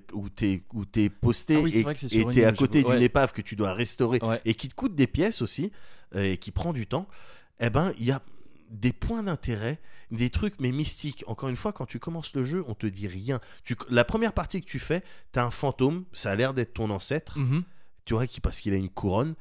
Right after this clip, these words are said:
Speaker 2: Ouais.
Speaker 1: et il dit, euh, « Viens, venez ici. » Et donc
Speaker 2: D'accord.
Speaker 1: tu le suis, il dit, « Mettez une pièce là. »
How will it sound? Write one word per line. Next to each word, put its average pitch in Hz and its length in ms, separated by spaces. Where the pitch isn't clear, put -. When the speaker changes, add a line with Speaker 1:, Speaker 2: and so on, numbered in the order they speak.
Speaker 2:
Ouais. 107 180
Speaker 1:
et 104 100
il 101 100
dit, 110 360
euh, « 92 520
Viens, 135 260
venez 135 260
ici. » 117 220
Et 110 120
donc 127 120
Speaker 2:
D'accord. 110 120
Speaker 1:
tu - 60
le 107 40
suis, 160 360
il 101 120
dit, « 104 220
Mettez 131 220
une 131 180
pièce - 240
là. » 98 140